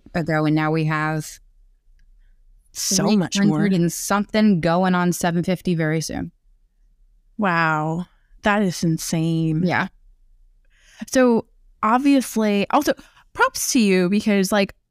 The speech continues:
Speaker 2: this person saw something in you, just because if anyone ever goes out with Lacey, whether it be for a drink, a meal, coffee, even just, like, a walk, you will notice she is, like, the most humble, most, like,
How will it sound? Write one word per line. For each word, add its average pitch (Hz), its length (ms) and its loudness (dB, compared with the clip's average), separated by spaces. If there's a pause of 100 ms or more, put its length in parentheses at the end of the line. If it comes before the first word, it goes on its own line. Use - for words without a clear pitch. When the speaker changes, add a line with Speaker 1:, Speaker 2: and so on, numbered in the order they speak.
(180)
Speaker 2:
this 240 240 0
person 180 720 0
saw 170 320 -4
something 170 440 -4
in 160 160 0
you, 160 240 0
just 170 220 -4
because 180 360 -4 (380)
if 220 180 -2 (120)
anyone 285 480 4 (100)
ever 180 560 -2 (480)
goes 196 260 0
out 175 180 0
with 185 180 -4
Lacey, 180 300 0
whether 180 240 0
it 170 60 -4
be 185 100 0
for 165 240 -2
a 165 40 -2
drink, 226 380 2
a 180 60 0
meal, 185 640 2
coffee, 180 640 -4 (500)
even 220 340 4
just, 202 160 0
like, 190 120 0
a 185 80 2
walk, 165 540 -4 (120)
you 214 180 0
will 247 160 4
notice 185 380 4
she 202 260 0
is, 202 160 0
like, 196 180 -2
the 202 80 0
most 185 560 0 (800)
humble, 254 680 4 (240)
most, 190 400 2
like, 165 220 -2